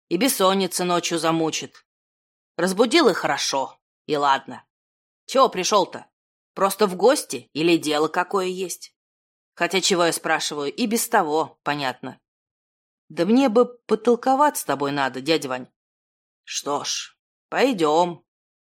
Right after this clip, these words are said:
Сядем да потолкуем, если надо. Иди под навес. Я сейчас до ветру прогуляюсь и приду». Это он так в одну секунду придумал,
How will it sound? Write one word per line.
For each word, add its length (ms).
Сядем 720
да 120
потолкуем, 1040
если 320
надо. 440
Иди 380
под 240
навес. 540
Я 180
сейчас 580
до 260
ветру 300
прогуляюсь 880
и 120
приду». 440
Это 260
он 140
так 220
в 40
одну 200
секунду 520
придумал, 640